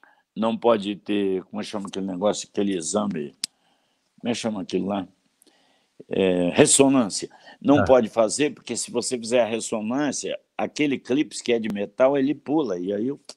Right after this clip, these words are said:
Speaker 1: né? Então, tudo, no, ah, o regime que eu faço, de alimentação, de exercício, tudo, tudo no cálculo. Médica genial, doutora Vânia,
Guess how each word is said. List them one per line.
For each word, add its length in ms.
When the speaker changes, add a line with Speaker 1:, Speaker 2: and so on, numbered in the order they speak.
Speaker 1:
né? 160
Então, 540
tudo, 600
no, 300
ah, 300
o 100
regime 480
que 100
eu 100
faço, 460
de 60
alimentação, 840
de 100
exercício, 840
tudo, 260
tudo 160
no 140
cálculo. 560
Médica 440
genial, 760
doutora 440
Vânia, 440